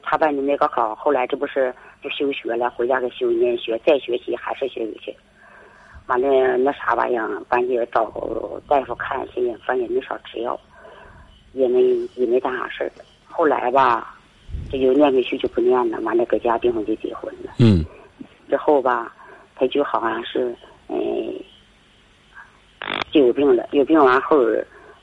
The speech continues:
Speaker 1: 咋看也反正也看不好，大夫就说是好像他是有点抑郁似的。
Speaker 2: 嗯。
Speaker 1: 啊，啊，完了。
Speaker 2: 啊，你，
Speaker 1: 完了。
Speaker 2: 我明白你的意思了啊，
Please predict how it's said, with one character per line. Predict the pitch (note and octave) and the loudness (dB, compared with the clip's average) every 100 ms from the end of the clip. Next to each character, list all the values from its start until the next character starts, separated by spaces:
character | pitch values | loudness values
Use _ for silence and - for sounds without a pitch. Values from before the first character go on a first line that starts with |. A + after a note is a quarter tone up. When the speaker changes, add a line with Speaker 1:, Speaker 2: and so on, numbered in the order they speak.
| _ - | _ -4
Speaker 1:
咋 | B2+ G#2+ | 0 0
看 | - D#3+ | 0 0
也 | B2+ | 2
反 | |
正 | C3+ B2+ | 2 2
也 | |
看 | A2+ - | 2 -2
不 | B2 | -6
好， | - G#2+ - - - - _ | -2 -4 -4 -20 -20 -20 _
大 | F3 D#3 | 4 4
夫 | C#3+ | 2
就 | C3+ C#3+ | 2 0
说 | - C#3 | 2 0
是 | C#3 | 0
好 | C#3 A#2 | -2 -4
像 | A#2 B2+ | -2 -2
他 | D3 | -2
是 | D3 | -2
有 | C#3+ D#3 | 2 6
点 | C3+ | 6
抑 | A#2+ E3 D#3+ C#3+ | 4 0 0 2
郁 | B2+ | 0
似 | - | 0
的。 | - - - - | -6 -10 -12 2
Speaker 2:
嗯。 | G#2+ | 4
Speaker 1:
啊， | F2 - - _ _ - _ _ - - | 4 0 -12 _ _ -20 _ _ -20 -2
啊， | B2+ A2+ - - - - | -2 0 -6 -16 -20 -6
完 | B2 | 0
了。 | C3 C3+ - - | 2 2 -2 0
Speaker 2:
啊， | B2 A2 G#2 G#2+ | 4 6 6 6
你， | B2 | 6
Speaker 1:
完 | B2 C3+ | 6 6
了。 | |
Speaker 2:
我 | C#3 | 6
明 | C#3+ | 6
白 | F3+ | 6
你 | C#3 | 6
的 | B2+ | 4
意 | B2+ | 2
思 | A2 | 2
了 | F#2+ | 0
啊， | E2 F#2 | 0 -2